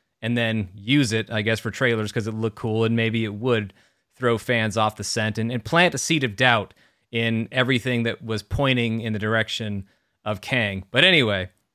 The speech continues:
getting back to what's actually happening in this episode, my apologies, Jonathan Majors, He Who Remains. He Who Remains is a different character in the comic books, but he is the one who actually created the Timekeepers. So that part is where they've kind of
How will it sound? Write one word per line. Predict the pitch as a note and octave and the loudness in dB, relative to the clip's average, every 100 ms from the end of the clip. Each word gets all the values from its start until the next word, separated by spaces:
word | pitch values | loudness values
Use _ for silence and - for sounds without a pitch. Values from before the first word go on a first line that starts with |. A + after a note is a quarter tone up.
| _ | _
getting | E3 G3+ F3+ | 2 4 6
back | F3+ D3+ | 6 4
to | D3 | 2
what's | C3 B2+ - | 0 0 2
actually | E3 F#3 - D#3+ D3 | 2 4 2 2 4
happening | D#3 D3+ C#3+ C3 C3 | 4 4 2 2 2
in | C3+ | 4
this | B2+ A#2+ - | 2 0 2
episode, | E3 C#3 A#2 G#2+ G2+ A2+ | 0 2 -4 -4 -2 -2
my | A2 | 0
apologies, | C3 D3+ D#3+ A#2 F#2+ G2 A2+ - - _ _ - | 2 6 6 4 0 -6 -8 -12 -20 _ _ -2
Jonathan | C#3+ E3 D#3+ D3+ | 4 4 4 2
Majors, | C#3 C3+ C3 A#2+ | 4 2 2 -2
He | - D3 | 0 2
Who | C#3+ | 2
Remains. | C3 A#2 A2+ A2+ G#2+ - _ | 2 2 4 2 -2 -10 _
He | - B3 | 0 4
Who | D4 | 4
Remains | A#3 F3 G3 F3 | 6 6 6 4
is | D3 C3 | 2 0
a | |
different | B2+ E3+ E3+ B2 | 2 2 2 2
character | D#3+ D#3+ D#3 | 4 4 4
in | B2 | 0
the | A2+ | 0
comic | C#3 C3+ B2 | 0 2 0
books, | A2+ G#2+ | -2 -6
but | - B2+ | -4 -2
he | C#3+ E3 | 2 4
is | A#3 | 4
the | F#3 | 2
one | F3+ E3+ | 0 0
who | C#3+ C#3+ | 2 4
actually | C#3 - B2 | 4 2 -10
created | - B2+ A#2+ A#2+ B2+ A#2 G#2+ G2+ G2+ _ _ _ - | -8 -6 0 4 4 4 2 -2 -8 _ _ _ -6
the | |
Timekeepers. | B2 D3 C3+ B2 A2+ F#2+ C2+ C#2+ - - | -2 2 2 2 -2 -8 -10 -12 -14 -14
So | - A2 | -8 0
that | C#3 E3 - | 2 2 2
part | D3+ C#3 | 4 4
is | B2+ G#2+ | 2 -2
where | A#2+ | -2
they've | A2+ G#2+ | 0 -2
kind | - A#2 | -2 -2
of | A2 F#2+ | -2 -4